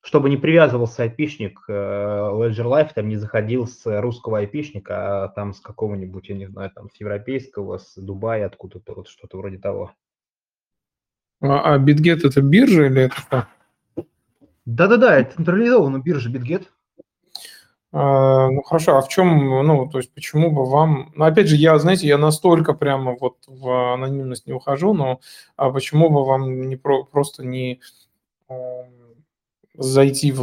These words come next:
Speaker 2: Ledger Live через, э, V P N, получить адрес, получить транзакцию?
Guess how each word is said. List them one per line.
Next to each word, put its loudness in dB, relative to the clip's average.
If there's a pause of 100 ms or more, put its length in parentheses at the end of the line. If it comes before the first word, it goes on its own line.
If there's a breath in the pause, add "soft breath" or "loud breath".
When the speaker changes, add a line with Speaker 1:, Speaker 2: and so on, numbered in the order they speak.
Speaker 2:
Ledger 0
Live 2
через, -6
э, -10 (2250)
V 0
P 0
N, 4
получить -2
адрес, 0
получить -6
транзакцию? -2